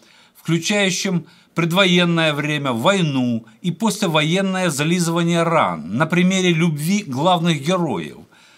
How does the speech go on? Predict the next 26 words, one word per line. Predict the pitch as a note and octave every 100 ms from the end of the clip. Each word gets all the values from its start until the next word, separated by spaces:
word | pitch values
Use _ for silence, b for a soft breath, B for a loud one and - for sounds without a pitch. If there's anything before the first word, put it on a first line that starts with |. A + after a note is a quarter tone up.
| b -
деревенского | A2+ E3 F3+ F3+ - F#3
парня | E3+ G3+ G3+ E3+ A2+
и | E3 F3
девушки, | C#3+ B2+ F#2+ F#2 - - - - b b b b
связавших | - D3 D#3 F#3+ F3 F3
свою | - F3 E3+
судьбу | - F3+ D#3+ F#3+ G3+
перед | F#3 D#3+ D#3
самой | - F#3 F3+
войной | D#3+ F#3 F#3 F3 A2+ D#2+ - b b
и | -
больше | C#3+ F3+ G#3 F#3+
друг | D3+ E3+ D#3
друга | C#3 B2+ G#2+
так | F#2 G3 F#3
и | F#3
не | F#3
увидевших. | G3+ E3+ G#2+ E2+ E2+ - - - _ _ _ _ _ _ _ _ _ _ b b b b b
А | - B2+
вот | F#3+ G3
про | F#3+
саму | F3+ F#3+ G3
постановку | F3 F3+ F#3 F3+ A3+ A3 B2
расскажу | D#3+ - G3+ E3+ G#3
немного | E3+ C#3 E3+ E3+
поподробнее. | D#3+ - C3+ F#2+ D#2 - -